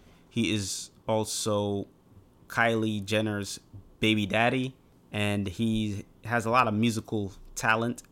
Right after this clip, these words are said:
but he also is involved in many other things as a result of having a very large fan base. I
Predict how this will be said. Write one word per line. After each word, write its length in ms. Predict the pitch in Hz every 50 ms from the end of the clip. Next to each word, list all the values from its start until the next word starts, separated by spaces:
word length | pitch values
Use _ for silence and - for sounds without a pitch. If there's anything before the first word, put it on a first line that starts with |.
| - -
but 120 | 113 107 117
he 120 | 131 -
also 800 | - - 131 127 135 131 - - - 120 113 107 104 101 104 107 - - _ _ - _ _ _
is 100 | - 104
involved 440 | 110 104 95 98 107 104 101 95 95
in 200 | 101 95 95 98
many 220 | 110 143 147 139 -
other 240 | - 120 107 98
things 360 | 87 - - 90 87 90 90 78
as 160 | 87 92 95
a 60 | 95
result 320 | 98 95 - 104 101 -
of 100 | 98 90
having 260 | - 98 95 92 87 -
a 80 | - 92
very 520 | 87 87 90 92 107 110 107 107 104 98
large 480 | 95 95 90 90 90 90 87 87 - -
fan 400 | - - - 107 101 98 92 85
base. 300 | 82 85 85 87 - - -
I 100 | 92 -